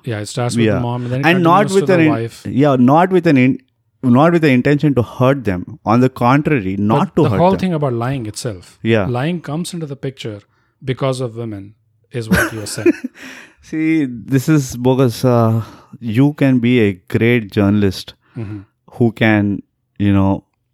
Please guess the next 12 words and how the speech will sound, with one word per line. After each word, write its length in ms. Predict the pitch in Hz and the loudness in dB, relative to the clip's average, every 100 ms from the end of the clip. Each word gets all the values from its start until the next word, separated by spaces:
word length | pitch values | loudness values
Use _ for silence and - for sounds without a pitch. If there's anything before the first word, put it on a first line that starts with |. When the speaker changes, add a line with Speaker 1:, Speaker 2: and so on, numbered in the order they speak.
| _ _ _ | _ _ _
Speaker 1:
Never. 380 | 147 170 180 208 | 0 2 2 2
Speaker 2:
package. 720 | 285 240 131 101 92 - - - - | 0 2 2 2 -2 -4 -4 -8 -20
<laughs> 160 | - | -2
Speaker 1:
Ever. 400 | - 175 180 123 - _ _ | 0 0 -2 -6 -10 _ _
Speaker 2:
Package. 920 | 131 127 160 - 151 107 87 - - - _ | 0 0 0 -2 -2 -2 -6 -12 -12 -14 _
Speaker 1:
Ever, 260 | 156 160 180 | 0 2 2
ever, 220 | 156 151 151 | 0 -2 -2
never, 280 | 127 117 - | -4 -8 -10
ever. 300 | 113 92 - _ _ _ _ _ - | -12 -12 -20 _ _ _ _ _ -12
Okay. 240 | 110 101 92 _ _ _ _ - | -12 -12 -20 _ _ _ _ -2
Speaker 2:
You 160 | 110 | 2
know, 240 | 104 110 | 2 2